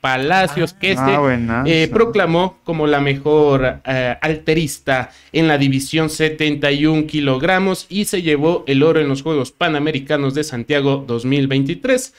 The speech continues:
Speaker 1: Así que una compatriota levantó doscientos cincuenta y tres kilogramos y se llevó el oro.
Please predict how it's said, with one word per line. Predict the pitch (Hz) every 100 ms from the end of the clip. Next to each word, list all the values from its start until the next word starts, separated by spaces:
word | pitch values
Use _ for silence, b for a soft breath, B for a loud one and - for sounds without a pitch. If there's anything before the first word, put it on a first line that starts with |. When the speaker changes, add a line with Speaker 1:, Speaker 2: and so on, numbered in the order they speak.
| b b b
Speaker 1:
Así | - 139
que | 135
una | 135 135
compatriota | 127 135 120 113 143 156 156 139 139 _ - 107
levantó | 127 135 123 123 160
doscientos | 147 139 - 233 226 208
cincuenta | 180 160 165 151
y | 139
tres | 135 170 -
kilogramos | 175 156 147 156 147 139 -
y | 147 139
se | 143
llevó | 127 120 131 131
el | 123 123 123
oro. | 120 120